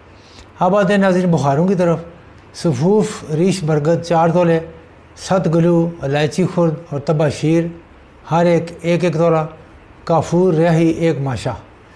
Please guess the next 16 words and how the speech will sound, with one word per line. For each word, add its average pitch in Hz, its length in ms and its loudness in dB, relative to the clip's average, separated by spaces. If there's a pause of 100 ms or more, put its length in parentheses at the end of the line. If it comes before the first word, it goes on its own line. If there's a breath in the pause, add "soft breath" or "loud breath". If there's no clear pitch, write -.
(360 loud breath)
मिस्री 175 380 2
डेढ़ 156 200 2
स्टांग, 113 320 -8 (520)
सबको 196 400 0
कूट 185 240 0
छान 170 220 0
कर 165 360 0
सफूफ 156 400 0
बना 156 220 2
लें। 143 200 -4 (520 loud breath)
तीन 208 240 2
तीन 208 180 2
माशा 180 400 2
सुबह 175 320 0
शाम 151 300 -2
हमरा 147 480 -2